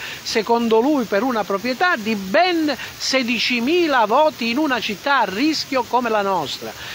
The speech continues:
P N R R, tu hai detto, ancora il comune non ha realizzato l'osservatorio anti-'ndrangheta. Si faccia immediatamente, come in ogni parte d'Italia si sta sviluppando, un osservatorio anti-'ndrangheta comunale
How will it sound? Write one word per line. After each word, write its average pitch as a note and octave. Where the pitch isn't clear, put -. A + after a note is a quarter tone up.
P E4+
N D4
R A#3
R, D#3+
tu G3
hai E3+
detto, C3
ancora B3+
il A3+
comune C#4
non A#3+
ha D4
realizzato B3
l'osservatorio A3+
anti-'ndrangheta. G#3
Si B3
faccia D4+
immediatamente, A#3
come G#3
in A3+
ogni C#4
parte C4
d'Italia A3+
si E3+
sta A3+
sviluppando, B3
un C4+
osservatorio B3+
anti-'ndrangheta A#3
comunale B3+